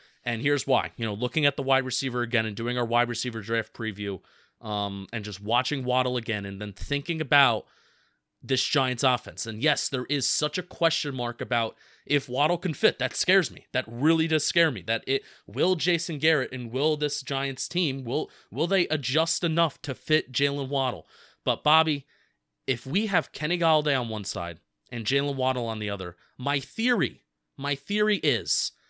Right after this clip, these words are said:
the Giants will have to adjust the way that they play call. They will have to adjust their vertical concepts where they will have no choice but to throw the ball deep more, and that will force defenses to not blitz us as much.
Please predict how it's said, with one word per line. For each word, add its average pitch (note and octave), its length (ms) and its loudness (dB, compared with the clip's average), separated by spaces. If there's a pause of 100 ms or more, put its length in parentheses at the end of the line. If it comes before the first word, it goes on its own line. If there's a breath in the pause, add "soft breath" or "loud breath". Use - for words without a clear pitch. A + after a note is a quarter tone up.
(260)
the C3 100 -2
Giants D#3 580 0
will C3 160 -2
have - 380 0
to G3+ 160 -4
adjust C#3+ 460 0
the D3 80 -2
way B2+ 180 0
that B2+ 140 -4
they C3 100 -2
play A#2+ 280 -2
call. F#2+ 380 -6 (360 soft breath)
They C3 80 2
will B2 180 -6
have D#3+ 300 0
to G3 180 0
adjust D3 380 2
their C#3+ 120 0
vertical B2+ 400 0
concepts G#2+ 520 -6
where B2+ 100 -4
they B2 120 -2
will C3 140 -6
have C3+ 200 -2
no D#3 260 2
choice - 580 0 (340 soft breath)
but D#3+ 160 0
to D#3+ 80 -6
throw E3+ 220 0
the F#3 80 2
ball D#3+ 400 0 (120)
deep E3+ 220 -2
more, C3 440 0 (460 soft breath)
and C#3+ 160 0
that D3+ 200 0
will D3+ 120 2
force F#3 480 2
defenses C#3 720 -4 (100)
to F3+ 160 0
not D3+ 360 -2
blitz E3 340 0
us B2 280 2
as B2+ 200 2
much. A#2+ 340 -2